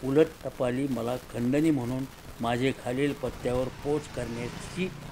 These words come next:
व्यवस्था करावी, यात कसूर होऊ नये. नसता मी आरडीएक्सने आपले वरील देवालय,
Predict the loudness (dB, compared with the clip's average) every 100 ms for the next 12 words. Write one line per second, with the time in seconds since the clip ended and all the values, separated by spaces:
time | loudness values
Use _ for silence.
0 | -10 -2 2 4 4 2 0 2 8 10
1 | 10 8 -2 -12 -14 -14 -14 -4 4 6
2 | 6 2 -2 0 0 0 0 0 4 4
3 | 4 0 -10 -10 -10 -2 0 0 2 4
4 | 6 4 4 2 2 0 0 -2 0 0
5 | -2 -4 -2 0 2 4 2 0 0 0
6 | -2